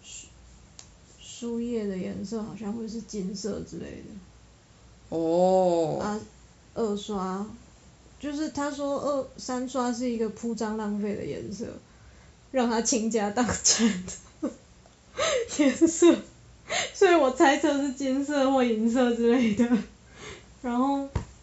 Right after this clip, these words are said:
Speaker 1: 然后，然后二刷现在是粉红色，然后书，那本书本来就是那个粉红色的，所以加上旁边的书页也是粉红色的，我觉得很棒。我在思考要不要买。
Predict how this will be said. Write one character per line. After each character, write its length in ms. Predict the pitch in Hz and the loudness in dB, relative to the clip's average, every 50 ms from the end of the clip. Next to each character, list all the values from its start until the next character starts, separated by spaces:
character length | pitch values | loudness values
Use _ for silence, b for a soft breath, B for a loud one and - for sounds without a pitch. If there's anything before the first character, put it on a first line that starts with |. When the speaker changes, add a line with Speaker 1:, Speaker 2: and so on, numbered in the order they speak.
| - - - - - - - - - - - - - - - - - - - | -20 -20 -20 -20 -20 -20 -20 -20 -20 -20 -20 -20 -20 -20 -20 -20 -20 -16 -4
Speaker 1:
然 120 | - 247 233 | -2 -2 2
后， 420 | 214 262 269 254 220 285 269 262 - - - B B B B B B B B B | 2 2 2 2 2 2 0 0 -2 -4 -12 B B B B B B B B B
然 160 | 277 254 247 | -6 -2 0
后 100 | 269 294 | 0 0
二 300 | - - - 294 285 277 | 0 2 2 2 2 2
刷 260 | 254 - 262 254 269 254 | 0 0 0 0 2 0
现 120 | 277 262 | 0 0
在 120 | 254 254 | 0 0
是 80 | 254 262 | 0 -2
粉 280 | 240 - 233 185 185 208 | -2 -4 -6 -6 -6 -6
红 220 | - - - - | -8 -10 -10 -12
色， 260 | 196 - 240 226 214 | -6 -2 -2 -2 0
然 120 | 196 190 220 | -2 -2 -2
后 220 | 247 269 285 285 | -2 -2 -2 -4
书， 240 | 269 - - - - - | -6 -8 -10 -12 -10 -6
那 180 | 269 269 269 | -6 -4 -4
本 200 | 247 233 185 202 | -4 -4 -6 -6
书 200 | 196 - 220 214 | -4 -4 -4 -4
本 140 | 208 - - | -4 -6 -8
来 180 | - - - - | -8 -10 -14 -10
就 200 | - 226 220 214 | -8 -8 -8 -6
是 280 | 208 226 226 214 202 | -6 -4 -2 -2 -2
那 160 | 196 196 190 | -2 -4 -6
个 220 | 185 180 - - 156 | -8 -10 -10 -12 -12
粉 160 | 147 - 214 | -12 -12 -12
红 240 | 165 - - 143 220 | -12 -12 -12 -12 -10
色 280 | 185 - 226 170 123 | -8 -6 -6 -6 -6
的， 160 | 98 87 73 - B B B B B B | -8 -12 -14 -16 B B B B B B
所 200 | - - 254 233 | -12 -4 -2 -2
以 100 | 226 202 | 0 -2
加 240 | 202 196 226 214 214 220 | -2 -4 -4 -4 -2 -2
上 160 | 226 226 214 | -4 -4 -4
旁 200 | 208 226 208 214 | -4 -6 -6 -4
边 200 | 196 196 208 220 | -4 -4 -2 -2
的 260 | 214 196 185 - - - - - - - - - - - - - - - - | -2 -4 -4 -6 -8 -12 -18 -20 -20 -20 -20 -20 -20 -20 -20 -20 -20 -20 -18
书 360 | - - - 233 226 214 214 | -14 -12 -10 -8 -6 -4 -4
页 280 | 214 220 214 208 196 185 | -2 -2 -2 -2 -2 -2
也 140 | 185 180 190 | -4 -6 -4
是 200 | 214 226 220 208 | -4 -4 -6 -6
粉 160 | 202 208 - | -6 -8 -10
红 240 | - - - - 202 | -10 -10 -12 -12 -10
色 140 | 220 220 | -6 -6
的， 100 | 202 196 | -6 -4
我 120 | 185 175 175 | -6 -8 -8
觉 180 | - 190 180 | -8 -8 -6
得 100 | 180 - 175 | -6 -6 -8
很 120 | 170 - - 131 117 - | -8 -10 -14 -16 -14 -12
棒。 220 | 107 95 - - - - - - - - - - - - - - - - | -10 -10 -10 -12 -16 -20 -20 -20 -20 -20 -20 -20 -20 -20 -20 -20 -18 -14
我 80 | - 202 | -12 -8
在 180 | 208 226 226 | -6 -4 -4
思 240 | 202 - - 220 214 | -4 -4 -4 -6 -4
考 240 | 214 - - - 82 | -4 -4 -6 -6 -6
要 140 | 76 190 196 | -8 -8 -8
不 140 | - - 92 | -8 -10 -10
要 180 | 85 85 80 85 | -10 -10 -10 -10
买。 160 | - - | -12 -14